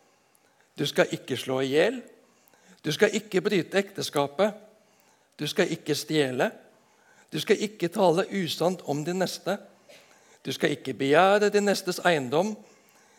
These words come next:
Du skal ikke begjære din nestes ektefelle eller hans arbeidsfolk eller andre som hører til hos din neste.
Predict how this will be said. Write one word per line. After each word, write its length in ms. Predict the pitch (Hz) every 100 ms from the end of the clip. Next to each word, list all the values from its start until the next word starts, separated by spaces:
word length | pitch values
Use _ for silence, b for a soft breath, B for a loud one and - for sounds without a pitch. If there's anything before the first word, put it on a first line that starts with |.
| _
Du 60 | -
skal 240 | - 160
ikke 240 | 180 - 143
begjære 420 | 135 147 131 131 135
din 160 | 165
nestes 360 | 170 156 156 -
ektefelle 600 | 170 - 127 135 131 202 214 B B -
eller 240 | 156 185
hans 140 | 208 214
arbeidsfolk 760 | 190 151 151 - 185 202 - B B B -
eller 240 | - 180 185
andre 320 | 151 123 139
som 180 | 165 160
hører 280 | 156 143
til 260 | 151 - 135 -
hos 160 | 123
din 160 | - 147
neste. 320 | 123 - 139